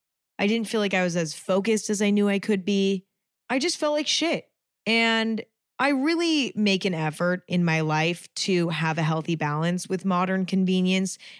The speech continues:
and modern entertainment because I know how addictive these things are and I know how toxic they can be. But every once in a while, I find myself in a place where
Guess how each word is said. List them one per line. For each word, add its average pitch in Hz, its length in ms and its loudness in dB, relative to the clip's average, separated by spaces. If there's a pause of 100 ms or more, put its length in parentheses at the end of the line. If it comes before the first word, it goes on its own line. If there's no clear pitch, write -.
and 202 160 2
modern 190 360 2
entertainment 185 840 2 (320)
because 226 260 0
I 214 100 2
know 185 280 2
how 180 160 2
addictive 170 600 0
these 175 240 0
things 180 260 0
are 175 460 0 (360)
and 165 540 0
I 170 220 0
know 170 280 0
how 160 420 0 (140)
toxic - 760 -2 (180)
they 214 140 2
can 220 240 2
be. 240 420 0 (480)
But 254 100 -2
every 294 200 0
once 320 240 -2
in 302 80 -2
a 202 60 2
while, 170 360 2
I 185 120 0
find 196 320 0
myself 175 640 -2
in 170 140 0
a 160 60 0
place 170 460 -2
where 175 400 0